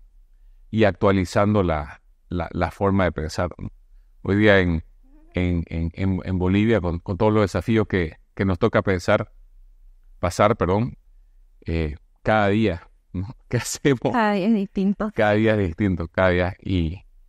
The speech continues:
Speaker 1: y bueno, en el área de tesorería, ¿no? Este, eh, también, también se, se ve, se ve eso fuerte con, con todos los temas de, ¿no? de, de, de los, de los, de los proveedores, de lo-, de los desafíos con respecto a los proveedores, los precios.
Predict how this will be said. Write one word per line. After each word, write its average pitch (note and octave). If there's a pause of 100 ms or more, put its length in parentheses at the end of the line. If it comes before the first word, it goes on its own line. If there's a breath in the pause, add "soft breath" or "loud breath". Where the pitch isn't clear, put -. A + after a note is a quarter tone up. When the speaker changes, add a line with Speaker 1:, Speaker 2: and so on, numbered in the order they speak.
(120)
Speaker 1:
y -
bueno, F2+
en E2+
el F2+
área G#2
de F2
tesorería, F2+
¿no? A2
Este, D#2 (240)
eh, D2
también, G#2+
también G2+
se, E2
se -
ve, G2+
se -
ve G#2
eso G#2+
fuerte A2+
con, D#2+ (240)
con F#2
todos G2+
los F#2
temas G2+
de, D#2+
¿no? A2+
de, F#2+
de, D#2
de E2
los, D#2 (220)
de D#2+
los, D2+ (120)
de E2
los E2
proveedores, F#2
de E2
lo-, C#2+
de F2
los E2+
desafíos F2
con D#2+
respecto D#2+ (640)
a F#2
los E2+
proveedores, F2+
los E2
precios. G2